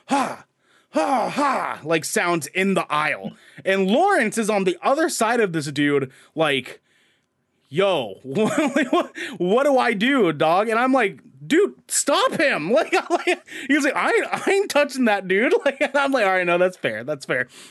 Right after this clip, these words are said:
The managers come. They, like, grab the guy 'cause he's harming this fucking woman.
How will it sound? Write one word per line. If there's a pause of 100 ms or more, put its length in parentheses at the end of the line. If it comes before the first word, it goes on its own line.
The
managers
come. (720)
They,
like, (260)
grab
the
guy
'cause
he's
harming
this
fucking
woman.